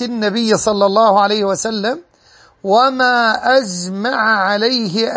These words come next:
أئمة المسلمين. فيكون هذا التوافق، أو بهذا التوافق عند علماء أهل السنة في كل العالم، في كل البلدان،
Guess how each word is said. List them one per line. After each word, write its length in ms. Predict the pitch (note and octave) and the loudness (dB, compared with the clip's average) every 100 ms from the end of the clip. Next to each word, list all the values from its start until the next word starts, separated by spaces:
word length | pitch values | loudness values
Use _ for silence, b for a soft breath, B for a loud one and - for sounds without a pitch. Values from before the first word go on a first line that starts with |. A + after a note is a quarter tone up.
| G3+ | 2
أئمة 640 | G3+ B3+ B3+ G#3+ G3+ G3 G#3+ | 2 -2 -6 -6 -4 -4 -4
المسلمين. 920 | B3+ G3 A3 A3+ - G3 G#3+ G#3 C#3+ _ _ _ _ _ B B B B B | -8 -4 -6 -6 -6 -2 0 -2 -4 _ _ _ _ _ B B B B B
فيكون 640 | - B3+ C4 - D4+ D4 | 2 4 4 2 0 0
هذا 460 | B3 G#3 C#4 C4+ A3 | 0 0 0 0 -2
التوافق، 800 | - - A3+ B3 G#3+ - G#3+ - _ - - _ _ _ b b b b b | -2 -2 0 4 2 2 0 0 _ -20 -20 _ _ _ b b b b b
أو 140 | G3+ G3 | 0 2
بهذا 500 | G#3 G3+ C#4+ C#4 A#3 | 2 2 2 0 -2
التوافق 720 | - G#3+ G#3+ B3 E3+ G#3 - | -2 0 2 0 0 -2 -2
عند 260 | G3 G#3 G3 | -4 -2 0
علماء 720 | F#3+ G#3+ G3 G#3 C4 C4 A3 | 0 0 -2 -2 -2 0 0
أهل 260 | A3+ F#3+ F#3+ | 2 0 0
السنة 500 | - - C4+ A3+ G#3 | -8 -8 -8 -4 -4
في 200 | G#3 F#3 | -6 -10
كل 440 | - D4+ B3 A3 | -6 -6 -4 -4
العالم، 640 | G#3 F3+ F3+ B3+ G#3+ F#3+ | -2 2 2 2 0 -2
في 160 | D3 F3+ | -4 -8
كل 260 | - D4 C#4 | -6 -6 -4
البلدان، 800 | G#3+ F3+ G#3+ E3+ G#3+ A#3+ C4+ | -4 -4 -4 0 2 2 -2